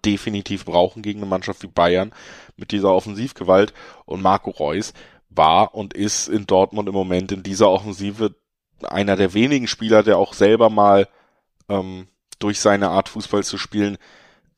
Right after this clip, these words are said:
eine Mannschaft aufbrechen kann, die gut verteidigt. Das sind einfach zwei richtig große Führungs- und auch Schlüsselspieler im Dortmunder Spiel. Und, ähm, diese beiden Fragezeichen, nur wenn die beide mit Ja beantwortet werden können, dann sehe ich da überhaupt eine Chance, ehrlich gesagt.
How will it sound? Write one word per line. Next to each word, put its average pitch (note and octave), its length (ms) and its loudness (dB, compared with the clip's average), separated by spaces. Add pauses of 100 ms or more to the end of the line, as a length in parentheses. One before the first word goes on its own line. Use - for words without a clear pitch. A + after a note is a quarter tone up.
(260)
eine G#2+ 140 -2
Mannschaft G2 420 -4
aufbrechen A2 540 2
kann, F#2+ 220 -4
die G2+ 80 -8
gut G2+ 180 -8
verteidigt. A2 640 2
Das F#2 100 -6
sind B2+ 160 -2
einfach A#2 300 0
zwei A2+ 400 0 (200)
richtig A#2+ 320 -12
große A2+ 240 -2
Führungs- C#3 600 -6
und B2 180 -2
auch - 120 -2
Schlüsselspieler C3 600 -2
im B2 100 -2
Dortmunder A2 420 0
Spiel. B2+ 380 0 (600)
Und, A2 400 0
ähm, G2 260 -4 (760)
diese G2+ 160 -8
beiden G#2 280 2
Fragezeichen, G#2 720 0
nur G#2 140 -6
wenn G#2 160 0
die G2 100 -8
beide A2 400 2
mit G#2+ 140 -6
Ja G2+ 180 4
beantwortet G2 540 -2
werden F#2+ 200 2
können, G2 220 -6
dann F#2+ 100 -6
sehe F#2+ 140 -4
ich F2+ 60 -8
da F#2+ 120 2
überhaupt F#2 360 -4
eine F#2 60 -8
Chance, E2 300 -12
ehrlich - 220 -12
gesagt. F2+ 400 -10